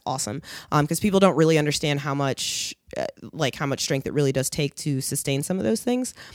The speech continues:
But I have two rope bottoms that can literally stay up. Like, I've had my gentleman up for, like, thirty. We, one of my sessions, that was actually it. The goal was to see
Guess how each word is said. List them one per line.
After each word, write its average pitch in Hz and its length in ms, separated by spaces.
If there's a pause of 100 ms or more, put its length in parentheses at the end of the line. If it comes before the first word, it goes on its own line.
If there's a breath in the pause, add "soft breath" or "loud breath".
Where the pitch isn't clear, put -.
(300 loud breath)
But 175 240
I 190 80
have 226 220
two 190 160
rope 156 160
bottoms 147 260
that 156 80
can 131 160
literally 98 240
stay - 180
up. - 140
Like, 131 160
I've 147 140
had 151 260
my 143 140
gentleman 120 280
up - 60
for, - 140
like, - 160
thirty. - 420
We, 190 320
one 175 300
of 208 100
my 185 120
sessions, 165 360
that 143 140
was 156 100
actually 139 320
it. 117 180 (100)
The 139 60
goal 143 280
was 147 160
to - 80
see 127 420